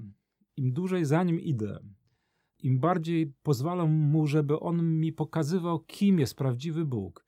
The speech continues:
i kim jestem ja w swojej biedzie, ale też w swoim pięknie, to mam coraz większą taką wewnętrzną wolność przed Nim.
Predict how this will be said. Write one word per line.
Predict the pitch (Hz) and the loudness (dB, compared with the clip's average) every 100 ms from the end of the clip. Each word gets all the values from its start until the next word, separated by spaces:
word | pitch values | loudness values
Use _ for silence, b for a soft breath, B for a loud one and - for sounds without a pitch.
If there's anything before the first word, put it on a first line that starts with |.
| _ | _
i | 165 | -10
kim | - 208 | -2 0
jestem | 208 - 208 190 | 0 -2 0 2
ja | 185 170 110 | 2 0 -2
w | 95 | -4
swojej | - 170 170 147 | -10 -4 -2 -2
biedzie, | 113 104 170 214 110 120 | -2 0 2 2 2 -2
ale | 123 127 | -2 -4
też | 143 | -6
w | - | -8
swoim | - 175 147 | -4 -2 -2
pięknie, | 139 175 160 117 - 110 120 165 165 _ _ _ _ _ _ _ _ _ | -2 0 2 0 -2 -6 -6 -10 -14 _ _ _ _ _ _ _ _ _
to | - 151 147 143 143 139 - _ | 0 2 2 0 -2 -4 -10 _
mam | 131 151 151 | -2 0 0
coraz | 185 175 - - - | -2 -2 -4 -12 -12
większą | 117 131 214 202 - 180 175 170 | -6 0 0 0 -4 -6 -4 -6
taką | 160 156 151 | -6 -2 2
wewnętrzną | 151 139 185 180 - 156 139 | 2 2 0 0 -2 -2 -2
wolność | 120 160 156 113 98 | 0 0 0 -2 -6
przed | - 123 104 | -6 -6 -4
Nim. | 104 107 127 | -6 -8 -14